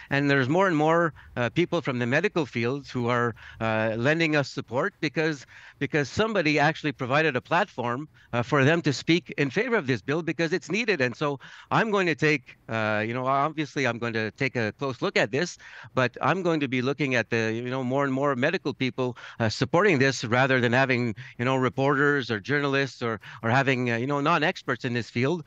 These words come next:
And I'm not an expert either, uh, but, you know, this is why it's important to get this before committee so it's properly studied and so Canadians have, uh, a-, an inside view of what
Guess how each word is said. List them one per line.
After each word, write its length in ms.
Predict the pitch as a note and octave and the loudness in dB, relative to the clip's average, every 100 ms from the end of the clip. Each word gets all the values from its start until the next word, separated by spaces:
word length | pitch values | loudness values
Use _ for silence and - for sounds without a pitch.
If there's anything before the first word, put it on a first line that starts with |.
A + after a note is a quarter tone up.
| - | -6
And 120 | G#2+ A#2+ | 0 2
I'm 140 | D3+ | 4
not 160 | D#3 C3+ | 4 2
an 140 | B2 | 2
expert 280 | C#3+ - C3 | 0 -2 -2
either, 380 | B2 F#3+ C#3+ E3+ - - A#2 | 0 0 0 -4 -10 -10 -4
uh, 180 | A#2 | -4
but, 220 | A2 B2 A#2+ | -2 -4 -4
you 140 | C3 | -2
know, 260 | C#3+ F#3+ - C3+ | -2 -2 -6 -4
this 220 | C#3 D#3 | -2 -2
is 120 | D3 | -2
why 160 | C#3+ D3+ | 0 0
it's 120 | - | -2
important 320 | C#3 D#3+ E3+ | -4 -4 -4
to 60 | C3+ | -2
get 200 | C#3+ B2+ | -2 0
this 160 | F3+ | -4
before 320 | D#3+ C#3+ D#3+ | -4 -4 -4
committee 360 | D3 C3+ D#3 G#3 | -2 0 0 -2
so 140 | F#3 | -2
it's 280 | D3 C3 - | 0 0 -2
properly 480 | - D#3 F#3 F#3+ E3+ | -2 0 0 0 -2
studied 400 | - D#3+ G#3 G#3+ - - - | -2 -2 -2 -6 -10 -12 -8
and 100 | B2+ | -4
so 280 | D3 C3+ | 0 0
Canadians 640 | B2+ C#3 D3 F3 D#3+ D3+ - - - - | 0 2 4 4 4 2 -4 -14 -14 0
have, 320 | B2 C3+ B2 | 2 2 0
uh, 340 | - A#2+ A2+ A2+ | -4 0 0 0
a-, 220 | A#2 A2 | 0 -2
an 120 | A2 | 0
inside 440 | F3 A3 A3+ G3+ C3+ | 0 0 2 2 0
view 300 | D3+ F3+ F3+ - | -2 -4 -8 -10
of 220 | - G#2+ G2 | -6 -4 2
what 180 | E3 | 2